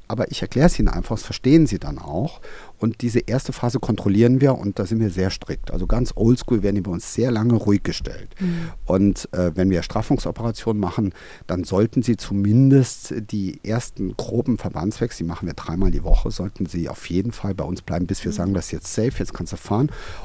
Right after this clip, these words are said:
Speaker 1: Ich bin auch sehr gut vernetzt. Äh, ich hab ein gutes KollegInnen-Netzwerk in Deutschland und auch teilweise drüber raus und, äh,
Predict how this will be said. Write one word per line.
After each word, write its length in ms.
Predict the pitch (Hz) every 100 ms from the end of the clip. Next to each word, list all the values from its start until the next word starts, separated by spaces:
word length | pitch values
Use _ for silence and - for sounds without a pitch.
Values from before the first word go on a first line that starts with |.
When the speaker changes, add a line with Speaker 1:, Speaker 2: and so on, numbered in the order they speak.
| -
Speaker 1:
Ich 120 | -
bin 100 | -
auch 100 | 98
sehr 200 | - 104
gut 160 | 98 110
vernetzt. 600 | - 78 85 120 - -
Äh, 260 | 67 101 90
ich 140 | -
hab 100 | -
ein 80 | 98
gutes 320 | - 104 -
KollegInnen-Netzwerk 1080 | - 85 95 - 104 104 98 - 87 90 -
in 100 | 80
Deutschland 420 | 80 85 - 98
und 100 | 85
auch 100 | 78
teilweise 380 | - 87 87 90
drüber 220 | - 82
raus 360 | 85 80 95 -
und, 320 | 90 90 -
äh, 240 | - 82